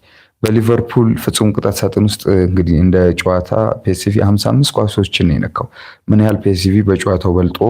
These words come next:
ሊቨርፑልን ተቆጣጥሮት እንደቆየ ማሳያም ጭምር ነው ይሄ። እንግዲህ ውድ ተመልካቾች ፕሮግራማችንን ኮፒ ሊንክ፣ ሼር፣ ሰብስክራይብ እና ላይክ በማድረግ፣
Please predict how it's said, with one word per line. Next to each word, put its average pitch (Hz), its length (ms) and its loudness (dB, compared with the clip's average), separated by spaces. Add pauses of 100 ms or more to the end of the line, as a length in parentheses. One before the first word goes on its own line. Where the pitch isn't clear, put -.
(120)
ሊቨርፑልን 95 560 0
ተቆጣጥሮት - 680 -2
እንደቆየ 92 420 0 (540)
ማሳያም 104 540 2
ጭምር 98 340 2
ነው 87 160 0
ይሄ። 87 120 0 (220)
እንግዲህ - 300 -4 (1080)
ውድ 113 260 0
ተመልካቾች 113 640 0 (320)
ፕሮግራማችንን 92 680 0
ኮፒ 92 240 -2
ሊንክ፣ 95 260 0
ሼር፣ 92 280 0 (500)
ሰብስክራይብ 92 580 0
እና 90 180 4 (100)
ላይክ 98 260 0
በማድረግ፣ 98 560 2